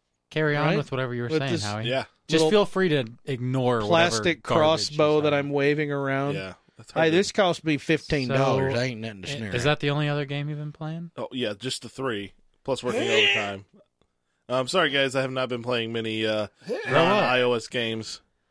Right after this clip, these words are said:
Speaker 1: You played,
Speaker 3: It's, uh,
Speaker 1: uh, L
Speaker 3: Oh,
Speaker 1: four?
Speaker 3: I did play some
Speaker 1: Dizzle.
Speaker 3: L four D, but I was leaving that for, uh,
Speaker 1: He's not gonna talk about it.
Speaker 3: you're
Speaker 2: We can
Speaker 3: right.
Speaker 2: talk about it.
Speaker 3: Left four Dead
Speaker 2: Left four
Speaker 3: Two.
Speaker 2: Dead
Speaker 1: Throwback.
Speaker 2: two.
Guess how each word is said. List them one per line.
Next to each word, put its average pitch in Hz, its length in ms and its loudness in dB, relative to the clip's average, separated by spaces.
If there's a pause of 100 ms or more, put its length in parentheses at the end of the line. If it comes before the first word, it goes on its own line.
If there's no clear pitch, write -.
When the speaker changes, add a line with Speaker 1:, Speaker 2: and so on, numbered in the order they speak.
(440)
Speaker 1:
You 143 100 -6
played, 220 260 0
Speaker 3:
It's, 208 100 0
uh, 196 440 2
Speaker 1:
uh, 170 60 -16 (680)
L 185 460 0 (800)
Speaker 3:
Oh, 156 300 4
Speaker 1:
four? 190 480 -4 (200)
Speaker 3:
I 123 100 2
did 180 220 2
play 196 160 0
some 170 160 -2
Speaker 1:
Dizzle. 160 100 4
Speaker 3:
L 220 60 2
four 208 160 -2
D, 151 180 2
but 131 160 2
I 127 40 4
was 123 120 -2
leaving 131 240 -2
that 127 180 -4
for, 110 300 -4
uh, 104 200 -4 (600)
Speaker 1:
He's 180 160 -2
not 131 120 0
gonna 101 120 -6
talk 98 220 -8
about 107 220 -6
it. 135 100 -12 (100)
Speaker 3:
you're - 60 -18
Speaker 2:
We 208 60 -8
can 202 80 -6
Speaker 3:
right. 185 80 -8 (100)
Speaker 2:
talk 151 80 -4
about 151 220 -4
it. 214 120 -10 (200)
Speaker 3:
Left 139 180 -2
four 147 100 -8
Dead 147 280 0 (480)
Speaker 2:
Left 214 220 -2
four 214 100 -6
Speaker 3:
Two. 175 80 6
Speaker 2:
Dead 143 320 2
Speaker 1:
Throwback. 196 680 4
Speaker 2:
two. - 140 -20